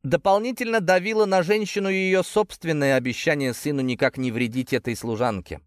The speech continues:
А сам он словно привороженный носился с ней, как с писаной торбой. И что делать, женщина не знала. Выгнать девку из дома не получится. Мало того, что она собственность Романа, так еще и сын за ней побежит.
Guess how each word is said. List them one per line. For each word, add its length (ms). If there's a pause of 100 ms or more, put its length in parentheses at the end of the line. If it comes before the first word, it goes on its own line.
(220)
А 180
сам 280
он 160
словно 480
привороженный 960
носился 580
с 140
ней, 400
как 320
с 220
писаной 600
торбой. 480 (440)
И 40
что 260
делать, 680
женщина 680
не 160
знала. 500
Выгнать 500
девку 320
из 160
дома 240
не 100
получится. 640
Мало 280
того, 260
что 180
она 160
собственность 760
Романа, 480
так 220
еще 240
и 180
сын 400
за 160
ней 240
побежит. 580